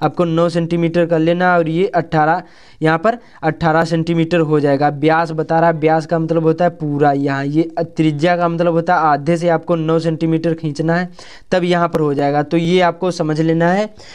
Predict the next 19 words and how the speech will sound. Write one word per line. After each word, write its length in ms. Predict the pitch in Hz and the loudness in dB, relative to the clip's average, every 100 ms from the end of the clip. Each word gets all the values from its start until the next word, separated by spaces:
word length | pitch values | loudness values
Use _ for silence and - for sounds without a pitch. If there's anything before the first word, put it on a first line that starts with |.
| - 160 | -6 -4
बाकी 280 | 160 190 | -2 -4
तीन 280 | 180 180 175 | -6 -4 -2
चार 220 | 165 170 | 0 0
फूल 240 | 165 160 160 | 0 -2 0
तैयार 300 | 165 160 160 | 0 0 0
कर 100 | 165 | -2
लेना 200 | 160 160 | -2 0
है, 80 | 156 | 0
जैसे 240 | 156 165 | 0 -2
कमल, 460 | 165 147 151 156 147 | -2 -2 0 0 0
गुलाब, 520 | 139 143 143 147 147 | 0 2 2 2 0
उसके 260 | 156 139 160 | -6 -4 -4
बाद 160 | 151 | -2
में 180 | 151 151 | -2 -2
गेंदा, 320 | 143 139 156 | -2 0 0
गुड़हल, 400 | 151 143 139 156 | 0 0 0 0
बस 280 | 160 165 170 | 2 0 0
यही 340 | 165 143 156 156 | -4 -4 -2 0
आएंगे, 380 | 143 160 208 | 0 0 -2